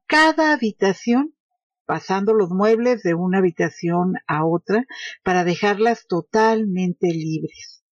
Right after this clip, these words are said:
Y revisaron cada muro y cada rincón de la casa, pero no había nada fuera de lo normal.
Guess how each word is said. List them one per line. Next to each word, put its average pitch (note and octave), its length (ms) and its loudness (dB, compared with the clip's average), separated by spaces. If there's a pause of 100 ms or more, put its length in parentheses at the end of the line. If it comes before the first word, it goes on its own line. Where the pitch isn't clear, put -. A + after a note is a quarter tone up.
(260)
Y G3+ 140 2
revisaron B3+ 720 0 (200)
cada C#4 460 2
muro C4+ 420 2
y C4 140 0
cada A3 280 0
rincón F#3 500 -2
de F#3 100 2
la F3+ 160 0
casa, E3 500 -8 (240)
pero D3+ 220 -2
no D#3 120 0
había C#4 220 0
nada B3+ 380 0
fuera G#3 320 2
de A#3 100 0
lo F3 160 -4
normal. E3+ 500 -2